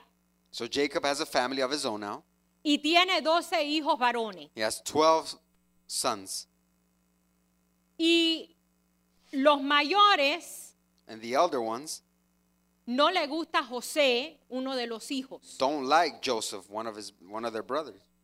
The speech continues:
Speaker 2: Y entonces ellos deciden, eh, al principio lo que tenían planeado era matarlo.
Speaker 1: And at the beginning, what they had planned was to kill him, to murder him.
Speaker 2: Pero después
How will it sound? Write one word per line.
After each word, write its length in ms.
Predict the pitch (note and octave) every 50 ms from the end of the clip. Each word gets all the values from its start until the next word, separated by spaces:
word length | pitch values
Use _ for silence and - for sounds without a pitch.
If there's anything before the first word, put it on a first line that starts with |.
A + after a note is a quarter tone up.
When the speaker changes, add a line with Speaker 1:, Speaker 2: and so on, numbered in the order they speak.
| _ _ _ _ _ _ _ _ _ _ _ _ _ _ _ _ _ _ _ _ _
Speaker 2:
Y 120 | - A#3 C#4
entonces 680 | C#4+ C#4 C#4 C#4+ G4+ G4+ G#4+ G#4+ E4+ F4 D#4+ D#4 -
ellos 400 | D#4+ E4 F#4+ G4 G4 F#4+ F4+ D4
deciden, 960 | D#4+ C#4+ C#4 - - G4+ G4+ G#4 G#4 F4+ C#4+ C4+ B3+ B3+ C4+ D4+ E4 F4+ F#4 - _ _ _ _ _ _ _ _ _ _ _ _ _ _
eh, 520 | B3+ C4 C4 B3+ B3+ B3+ C4 B3+ B3+ B3+ -
al 160 | B3+ B3+ B3 B3+
principio 800 | D4+ D4 D4+ C#4+ - - G#4+ A4+ A#4 - F4 E4+ D#4+ E4+ F4 - -
lo 200 | A3+ A3+ B3 C4
que 140 | B3+ B3 A#3+
tenían 440 | - A#3+ B3 C4 D4+ F4+ F#4+ F#4 D4
planeado 560 | E4 D4+ C#4 C4+ C#4 D4+ E4+ F#4 F#4+ F4 C4+
era 180 | C4 C4+ E4+ E4+
matarlo. 580 | C#4+ A#3+ A3+ - C#4 C#4+ C#4 C4+ G#3+ E3+ E3 - _ _ _ - - - _ _
Speaker 1:
And 140 | G#2+ A2 A2+
at 80 | A#2
the 60 | A2+ A2+
beginning, 640 | B2+ B2+ C3 D#3 D#3+ F#3 G3 G3+ G#3+ A3 B3 -
what 160 | - A2+ A2+ A2
they 100 | A#2+ A#2
had 220 | C3 B2+ A#2+ -
planned 320 | - C#3 D#3 E3+ F#3 F3+ D#3
was 160 | C3 B2 -
to 80 | - C#3
kill 260 | - - G3 G#3+ G3
him, 120 | C#3 G#2+
to 120 | - - A2+
murder 240 | C#3 E3+ E3+ D3
him. 160 | A2+ G#2+ F#2 - _ _ _ _ _ _ _ _ _ _ _
Speaker 2:
Pero 280 | - D4+ C#4+ C#4+ C#4+
después 400 | C#4 C#4+ C#4+ C#4+ - F#4+ F#4+ F#4+